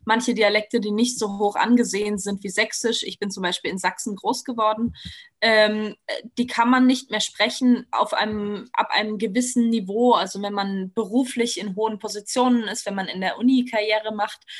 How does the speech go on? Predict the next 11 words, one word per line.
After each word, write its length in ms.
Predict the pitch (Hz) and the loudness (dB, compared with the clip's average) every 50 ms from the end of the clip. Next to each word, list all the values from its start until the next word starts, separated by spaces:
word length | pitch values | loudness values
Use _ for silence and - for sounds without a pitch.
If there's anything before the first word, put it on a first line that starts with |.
| - - - - _ _ | -14 -16 -16 -18 _ _
dann 140 | - 226 233 254 | 2 4 4 4
ist 100 | 262 - | 2 0
es 100 | 285 - | -4 -2
irgendwann 360 | - - 285 254 240 226 233 | 0 2 4 4 4 4 4
nicht 200 | 254 247 - - | 2 2 0 0
mehr 140 | 240 240 208 | 0 2 2
so 80 | 202 | 2
angesehen, 560 | 160 - 208 240 247 254 247 - 196 196 202 190 | 0 0 4 6 4 4 4 2 -2 -2 -2 -2
Dialekt 400 | 196 196 190 208 247 247 - - | 0 0 2 2 0 -2 -4 -6
zu 100 | - 233 | -6 -6
sprechen. 560 | - - - - 175 180 - - 190 190 | -6 -6 -4 -4 -4 -4 -4 -6 -6 -6